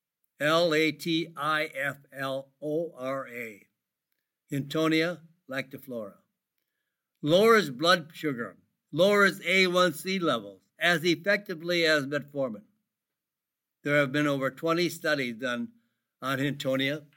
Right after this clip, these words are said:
and studied for over sixty years in Europe. And it's highly effective for lowering blood sugar levels and A one C. These are some natural choices. You've got amla,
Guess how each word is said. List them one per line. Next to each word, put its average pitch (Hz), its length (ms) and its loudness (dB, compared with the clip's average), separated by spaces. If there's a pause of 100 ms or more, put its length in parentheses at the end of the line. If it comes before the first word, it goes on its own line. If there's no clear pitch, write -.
(120)
and 127 100 -14
studied 156 380 -2
for 143 80 -10
over 131 180 -8
sixty 165 420 -6
years 147 460 2
in 131 160 -6
Europe. 127 340 -2 (1800)
And 147 140 2
it's 143 100 -2
highly 180 380 4
effective 143 640 -2
for 123 120 -8
lowering 135 400 -2
blood 143 220 -4
sugar 143 220 -4
levels 147 400 -2 (1040)
and 139 160 2
A 139 140 2
one 127 260 -4
C. 110 380 -12 (1500)
These 160 180 2
are 147 100 4
some 131 280 -2
natural 175 460 4
choices. 143 520 -2 (160)
You've 123 160 -10
got 135 160 -2
amla, 175 600 2